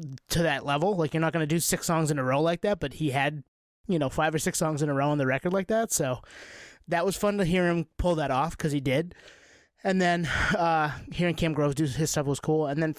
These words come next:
uh, Saturday night, he had, like, a bunch of people from the record that he just put out last fall come through and play with him. Uh, you know, Crucify Aiden, who's a guitar dude from, from Maine, who's, he's a, he's a stud. Like, he, he opened and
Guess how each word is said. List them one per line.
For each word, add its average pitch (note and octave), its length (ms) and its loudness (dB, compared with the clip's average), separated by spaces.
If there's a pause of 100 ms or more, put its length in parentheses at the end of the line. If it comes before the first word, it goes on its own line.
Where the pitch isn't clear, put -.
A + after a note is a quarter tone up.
uh, D3 140 0
Saturday G3+ 340 0
night, D3+ 260 -2 (440)
he E3 140 0
had, D#3 180 2
like, D3 180 0
a D3 60 0
bunch D#3 260 0
of - 60 -10
people D#3 240 0
from D3 340 -2 (500)
the D3 160 0
record D#3 300 0
that C#3 100 -4
he C3 60 -6
just B2+ 180 -6
put D3 120 0
out C3 100 0
last B2+ 240 0
fall D3 380 0 (360)
come D#3 200 -2
through C#3 380 0
and C3 180 -2
play C3+ 440 0
with C3 220 -2
him. C3 380 0 (520)
Uh, B2 100 0
you C3 120 0
know, B2 100 0
Crucify D3+ 460 -2
Aiden, C3+ 320 0
who's B2+ 280 0
a C3 140 -4 (120)
guitar C#3+ 380 0
dude C#3 420 0 (340)
from, E3+ 380 -2
from F3+ 200 2
Maine, E3 280 2
who's, D3 220 0
he's D3+ 180 0
a, C#3 80 0
he's C#3+ 160 0
a B2+ 60 0
stud. B2+ 360 0
Like, B2 160 -2
he, D3+ 220 0
he D#3+ 360 -2
opened D3+ 380 0
and C#3 200 -2